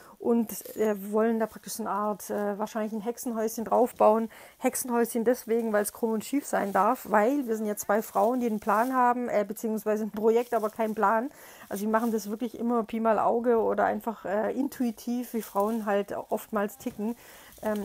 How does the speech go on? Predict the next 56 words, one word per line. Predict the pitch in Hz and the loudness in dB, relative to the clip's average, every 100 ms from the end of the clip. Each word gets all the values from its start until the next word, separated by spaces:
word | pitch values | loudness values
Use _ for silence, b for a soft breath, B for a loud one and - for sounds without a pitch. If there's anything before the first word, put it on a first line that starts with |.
| 196 | -6
so | 214 220 | -4 -2
bauen | 190 254 269 | 0 0 0
wir | 269 - | 0 2
auch. | 233 233 - B B B - | 0 -2 -8 B B B -2
Und | 226 220 | 0 2
wir | 220 | 4
haben | 226 240 226 | 4 4 2
die | |
Hilfe | 233 262 247 | 2 2 0
von | 226 208 | -4 -2
unseren | 214 214 | -2 -2
vier | 233 | -2
Teenagern | 208 277 262 247 226 233 226 214 | 0 2 4 2 4 4 2 0
und, | 202 202 190 - | 0 -2 -4 -4
äh, | 170 208 202 | 0 2 2
machen | 202 226 | 0 0
das | 214 | -2
immer | 226 233 | 0 0
so | 208 | 2
als | 180 | 0
Familienprojekt, | - 226 285 294 247 247 226 226 - | 0 2 4 2 2 2 2 0 -2
was | 202 - - | -4 -4 -6
echt | 233 - | -8 -8
Spaß | - 220 254 - | -4 -2 -2 -2
macht, | 233 220 - | -2 -2 -4
gemeinsam | 220 196 220 240 226 214 | -2 0 0 2 2 2
einfach, | 202 208 214 - | -2 -2 -6 -4
ähm, | 190 208 208 202 | -6 -4 -4 -4
ja, | 208 | -4
solche | 208 190 | -4 -6
Projekte | - 202 208 208 | -2 -2 0 0
anzugehen, | 233 294 214 226 233 233 233 B B B B B - | 0 -2 -4 -2 0 0 -4 B B B B B 0
äh, | 226 233 | 4 4
wo | 214 254 | 2 -2
es | 330 | 0
manchmal | 320 320 | 0 2
so | 277 - | 2 4
aussieht, | 262 262 226 | 4 2 -2
als | 220 226 | -2 0
ob | 226 | 0
man's | 233 | -2
nicht | 226 - | -4 0
hinkriegt, | 277 - 277 233 | 0 2 -2 0
aber | - 214 - | 0 0 0
irgendwie | 277 294 254 233 | 2 2 2 0
finden | - 226 220 | -2 -2 0
wir | 202 | 0
immer | 226 220 214 170 | 2 4 4 2
irgendwie | 214 202 | 0 -2
eine | 202 196 | -2 0
gemeinsame | 202 196 247 240 226 | 0 0 2 2 4
Lösung | 214 214 208 214 185 | 4 4 4 0 -2
und | 202 | -4
kriegen's | - 220 202 | -2 -2 0
dann | 190 202 | -2 2
hin. | 269 269 | 2 2